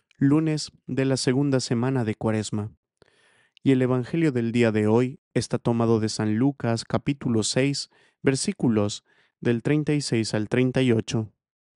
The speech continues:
En aquel tiempo, dijo Jesús a sus discípulos: "Sean misericordiosos, como su Padre es misericordioso. No juzguen y no serán juzgados. No condenen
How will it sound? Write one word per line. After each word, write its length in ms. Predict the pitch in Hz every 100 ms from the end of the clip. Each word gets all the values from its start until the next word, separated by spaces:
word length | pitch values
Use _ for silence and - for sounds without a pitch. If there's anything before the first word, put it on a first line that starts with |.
| _ _ _ _ _ _ _ _ _ _
En 160 | 135 123
aquel 280 | - 165 156
tiempo, 540 | 131 127 123 127 123 _ _ _ _
dijo 320 | 147 170 156
Jesús 440 | 131 131 - 160 139
a 80 | 117
sus 240 | 127 113
discípulos: 800 | 117 - 117 - 107 104 107 - _ _ _ _ _ _ _ _
"Sean 400 | - - 156 156
misericordiosos, 1160 | 151 151 147 131 - 123 123 147 156 - 107 - _ _ _
como 240 | 143 135 127
su 180 | 135
Padre 320 | 117 151 160 117
es 100 | 113
misericordioso. 1080 | 117 - 113 - 113 107 110 107 - 107 _ _ _ _ _ _ _ _ _ _ _ _ _ -
No 200 | 127 135
juzguen 720 | - 170 156 127 110 107 -
y 140 | 135
no 160 | 123 127
serán 320 | - 117 120
juzgados. 760 | 107 127 113 135 139 120 - - _ _ _ _ _ _ _ _ -
No 140 | 151
condenen 760 | - 156 143 139 117 110 104